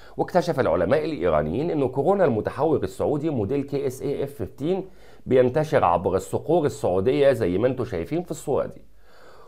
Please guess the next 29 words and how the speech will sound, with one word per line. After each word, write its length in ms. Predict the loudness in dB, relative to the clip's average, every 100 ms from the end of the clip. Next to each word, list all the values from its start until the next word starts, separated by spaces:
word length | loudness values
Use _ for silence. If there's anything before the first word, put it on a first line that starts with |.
| -6
وكانت 420 | -4 0 2 0
أول 400 | 0 4 4 2
إصابة 320 | 2 2 4
بكورونا 460 | 2 0 0 2 2
المتحور 600 | 2 -2 -2 0 0 0
السعودي 440 | -6 -4 -2 -2
تراث 320 | -2 0 0 0
كي 240 | -2 -2
اس 140 | -6
اي 240 | -6 -6 -6
اف 140 | -8
خمستاشر 540 | -10 -12 -6 -2 -2 -4 -12 -12 -4
هي 220 | -2 -2
إصابة 340 | 0 0 0 -8 -6 0
ضابط 300 | 0 0 -6
الحرس 420 | -4 -2 -2 -6
الثوري، 400 | -4 -2 -2 -6 -4
عفوًا 400 | 0 0 0 -2
قصدي 320 | 0 -2 -2
السفير 380 | -4 -6 -6 -4
الإيراني 400 | -2 0 0 -2
في 80 | -2
اليمن 300 | -2 -2 -2
المأسوف 440 | -2 -4 -6 -4
على 180 | -2 -2
شباب 300 | -2 -2 0
أمه 260 | -2 -2
حسن 320 | -4 -6 -6 -4
إيرلو، 320 | -6 -6